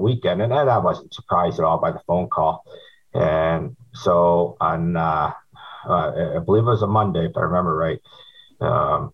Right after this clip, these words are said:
you know, I, t-, I told his agent, I said, you know, I'll, uh, I'll check around. And, and,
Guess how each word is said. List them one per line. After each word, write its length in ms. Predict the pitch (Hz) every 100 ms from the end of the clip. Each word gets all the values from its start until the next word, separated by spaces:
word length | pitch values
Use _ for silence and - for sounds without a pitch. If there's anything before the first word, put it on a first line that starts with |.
| _
you 60 | 92
know, 80 | 92
I, 80 | 87
t-, 120 | 139
I 220 | 131 113
told 220 | 131 113
his 160 | 104 90
agent, 280 | 85 85 90
I 120 | 87
said, 160 | 101 92
you 80 |
know, 300 | 98 90 87 -
I'll, 380 | 101 92 95 92
uh, 180 | 90 - - _ - - - _ _
I'll 220 | 95 92 -
check 260 | 113 107
around. 320 | 98 98 104
And, 160 | 101 -
and, 300 | 113 110 -